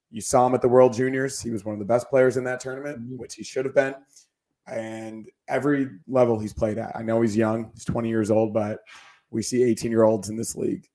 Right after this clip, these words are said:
Speaker 1: uh, have success all the time, as we've seen with Zach Benson.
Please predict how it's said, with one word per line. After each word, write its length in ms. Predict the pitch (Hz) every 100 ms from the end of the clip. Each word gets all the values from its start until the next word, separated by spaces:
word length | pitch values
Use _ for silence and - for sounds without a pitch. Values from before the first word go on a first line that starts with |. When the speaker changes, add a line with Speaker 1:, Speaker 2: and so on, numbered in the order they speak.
| _ -
Speaker 1:
uh, 300 | 113 - - - _
have 180 | - 120
success 360 | - - - -
all 160 | -
the 80 | -
time, 260 | - - - _
as 160 | - 110
we've 140 | 110
seen 180 | - 110
with 120 | 110
Zach 220 | 113 131 -
Benson. 320 | 190 -